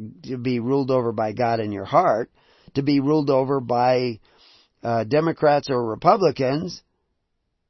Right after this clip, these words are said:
in, in, in, or whatever, Whigs or whatever <laughs> you have in your country. You should not be looking to them for the answer.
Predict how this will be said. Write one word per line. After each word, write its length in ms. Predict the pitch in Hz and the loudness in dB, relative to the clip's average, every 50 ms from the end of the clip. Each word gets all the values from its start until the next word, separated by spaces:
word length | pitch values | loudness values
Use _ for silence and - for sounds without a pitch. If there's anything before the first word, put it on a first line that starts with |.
| _ _ _ _ _ | _ _ _ _ _
in, 300 | 139 147 156 160 156 156 | -2 0 0 0 0 -2
in, 520 | - - 160 160 160 160 156 139 - - | -4 -4 -2 0 0 0 -2 -4 -8 -12
in, 640 | - - 151 156 156 156 156 156 156 147 135 92 - - - | -10 -6 -4 -2 -2 0 -2 -2 -4 -4 -6 -10 -12 -10 -4
or 320 | - 139 139 127 123 120 | -2 0 0 0 -2 -4
whatever, 800 | 117 - - - - - 139 135 127 127 135 131 120 104 107 113 131 _ _ _ | -6 -10 -14 -18 -12 -4 -2 2 2 2 2 2 0 -4 -6 -10 -14 _ _ _
Whigs 460 | - 123 120 131 131 127 123 120 113 | -8 -4 -2 -2 -2 -4 -6 -6 -4
or 200 | 120 117 113 117 | -4 -4 -4 -4
whatever 640 | 117 120 127 131 131 123 127 135 131 131 131 123 - - - - - - | -6 -4 -4 -2 -2 0 -2 -2 -2 -4 -6 -6 -8 -10 -16 -14 -8 -6
<laughs> 240 | - - - - - | -6 -6 -6 -6 -8
you 220 | - 127 139 135 | -6 -4 -4 -2
have 260 | 123 117 113 123 117 | 0 0 0 0 -2
in 100 | 117 110 | -4 -6
your 180 | 104 117 120 120 | -6 -6 -6 -8
country. 560 | - - 123 120 117 - - 101 98 98 - - _ _ _ _ _ _ _ _ _ _ _ _ _ _ _ _ | -4 -4 -4 -4 -4 -6 -8 -10 -10 -10 -12 -14 _ _ _ _ _ _ _ _ _ _ _ _ _ _ _ _
You 160 | 135 143 151 | 0 0 0
should 220 | 135 151 151 135 | 0 -2 -2 0
not 280 | 147 151 175 214 226 - | 0 2 2 2 2 2
be 140 | 175 175 160 | 2 2 2
looking 460 | 147 147 143 131 - 127 123 120 107 | 2 2 0 0 -2 -2 -4 -2 -2
to 120 | 123 123 | -4 -6
them 380 | 113 110 110 101 98 104 117 117 - | -4 -4 -6 -6 -4 -6 -8 -8 -4
for 180 | 143 143 147 | -4 -4 -2
the 340 | 139 147 156 165 175 185 196 | -2 -2 -2 0 0 2 2
answer. 400 | 196 175 - - 110 82 58 - | 0 0 -2 -8 -12 -12 -12 -16